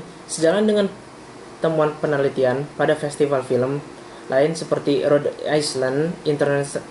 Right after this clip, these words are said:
International Film Festival, Oxford Film Festival, dan Sundance Film Festival. Penelitian ini didasarkan pada analisis deskriptif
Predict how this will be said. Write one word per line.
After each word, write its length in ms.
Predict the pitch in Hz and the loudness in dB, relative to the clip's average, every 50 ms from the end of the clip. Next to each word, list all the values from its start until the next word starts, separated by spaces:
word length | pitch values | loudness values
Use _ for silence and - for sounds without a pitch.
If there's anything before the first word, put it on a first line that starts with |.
| - - 147 | -8 -4 -2
International 1040 | 147 147 147 151 147 151 147 147 143 143 143 143 - 151 143 139 139 139 135 135 | 0 2 4 4 4 4 4 4 4 2 2 2 2 4 4 4 4 2 0 0
Film 400 | 135 - 139 131 131 135 135 131 | 0 0 2 2 4 2 0 -2
Festival, 680 | 123 - 139 - - 143 127 - 123 120 120 139 - 170 - - - - - - | -2 -4 -4 -2 -2 -4 -2 -2 0 2 2 2 0 0 -6 -12 -16 -12 -6 -4
Oxford 480 | 165 165 - - - - 285 - - - - | -4 -4 -4 0 2 2 2 2 0 0 0
Film 240 | 151 135 127 123 120 - | 0 0 0 -2 -4 -6
Festival, 680 | - 120 120 - - 120 117 135 123 127 151 175 170 - - - - - | -6 -8 -6 -6 -8 -8 -4 -2 0 0 0 0 -4 -8 -16 -18 -12 -2
dan 320 | 165 185 196 214 208 190 - - | 0 2 2 2 0 -2 -6 -10
Sundance 720 | - - 160 156 147 139 147 160 165 175 - - - - - - - | -8 -4 -4 -2 0 2 4 4 4 2 -2 -6 -10 -12 -14 -8 -2
Film 240 | - 156 156 156 143 143 | 0 2 2 2 0 0
Festival. 500 | - 175 170 - - 147 127 123 120 110 113 - - - - - - - - - - - - - - - - - - - - | -2 -4 -4 -2 -2 -2 -2 -2 -4 -8 -8 -12 -16 -18 -20 -20 -20 -20 -20 -20 -20 -20 -20 -20 -20 -20 -20 -20 -6 -2 2
Penelitian 560 | 175 175 175 170 170 170 170 170 165 165 170 | 4 4 4 4 4 2 2 2 2 4 4
ini 420 | 202 202 175 147 131 131 139 160 175 - - - - - - - - - - - - - - - - - - - - - - - - - - | 4 2 2 2 2 2 0 0 -2 -4 -12 -18 -20 -20 -20 -20 -20 -20 -20 -20 -20 -20 -20 -20 -20 -20 -20 -20 -20 -20 -18 -16 -16 -6 -2
didasarkan 640 | 165 160 156 151 135 - 151 120 - 131 139 160 175 | 0 2 4 4 2 2 -2 -2 0 0 0 0 2
pada 260 | - - 143 135 - 131 | 2 2 2 2 0 0
analisis 500 | 135 135 127 123 123 - - 175 175 - - 151 | 0 0 0 0 -2 -2 -2 -4 -4 -2 2 2
deskriptif 720 | 151 147 - - - 147 135 - - - 143 160 - | 2 2 2 0 0 -2 -2 -2 -2 0 0 0 0